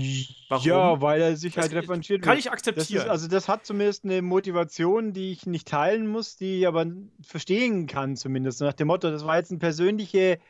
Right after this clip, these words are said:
Speaker 2: das ist, jetzt ist es persönlich zwischen uns, so ungefähr. Das, das, das
Speaker 1: Andererseits
Speaker 2: ist eine, eine klar definierte Logik, die, die man akzeptieren kann, weil die hat, ergibt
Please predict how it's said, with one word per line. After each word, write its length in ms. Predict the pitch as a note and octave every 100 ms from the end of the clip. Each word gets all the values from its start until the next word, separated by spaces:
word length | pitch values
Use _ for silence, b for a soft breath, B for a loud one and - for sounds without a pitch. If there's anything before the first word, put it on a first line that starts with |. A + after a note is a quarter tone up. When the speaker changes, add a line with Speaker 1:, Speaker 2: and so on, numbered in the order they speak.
| b b
Speaker 2:
das 180 | - D3+
ist, 140 | G3 F#3+
jetzt 240 | F3 G3+
ist 100 | G3
es 120 | G3+
persönlich 640 | - F#3 E3+ F#3 G3 D#3+
zwischen 320 | - D3+ C3+ C#3+
uns, 340 | B2+ B2 -
so 120 | C3+
ungefähr. 440 | B2 B2+ A#2+ B2+ A#2+ B B
Das, 260 | D3 E3 -
das, 280 | F#3+ G3+
das 60 | - _
Speaker 1:
Andererseits 460 | D3 C#3+ E3 F3+ A3+
Speaker 2:
ist 60 |
eine, 360 | A3 G3 F#3 F3
eine 180 | F3 E3
klar 380 | - D#3+ G3 G#3+
definierte 640 | G3+ G3+ F#3+ A3 A3 G3+
Logik, 520 | F#3 F#3+ A3 A3+ -
die, 600 | G3 G3 G3 G3 G3 G3
die 200 | E3+ F3+
man 200 | F#3 F#3
akzeptieren 560 | F#3 F3 - E3 - G3
kann, 400 | E3 C3+ B2+ B2
weil 160 | C3 C3+
die 300 | D3 D#3+ D3+
hat, 140 | E3+ _
ergibt 420 | - D#3 G3 -